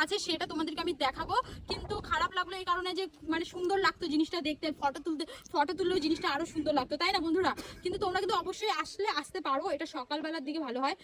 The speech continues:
বিনগর to আড়ংঘাটা যাওয়ার রাস্তায় এই লোকেশনটা রয়েছে। পদ্মর কিন্তু কড়িগুলো রয়েছে, সকাল, আজকেই সকালবেলা তুলে নিয়ে চলে গেছে। কি বলবো, এত খারাপ লাগছে জিনিসটা,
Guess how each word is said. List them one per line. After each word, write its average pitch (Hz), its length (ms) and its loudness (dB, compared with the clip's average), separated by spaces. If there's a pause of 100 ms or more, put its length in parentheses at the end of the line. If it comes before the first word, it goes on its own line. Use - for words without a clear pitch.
(140)
বিনগর 339 440 4
to 392 60 0
আড়ংঘাটা 330 420 2
যাওয়ার 320 300 0
রাস্তায় 294 300 0 (100)
এই 277 100 2
লোকেশনটা 269 480 2
রয়েছে। 247 300 2 (220)
পদ্মর 277 500 10
কিন্তু 311 220 10
কড়িগুলো 302 540 10
রয়েছে, 285 480 12 (400)
সকাল, 302 300 12 (200)
আজকেই 440 420 12
সকালবেলা 359 560 12 (140)
তুলে 320 240 12
নিয়ে 320 180 12
চলে 277 240 10
গেছে। 214 300 8 (400)
কি 381 140 12
বলবো, 302 280 12
এত 262 200 10 (160)
খারাপ 285 240 8 (100)
লাগছে 311 320 8 (440)
জিনিসটা, 302 520 10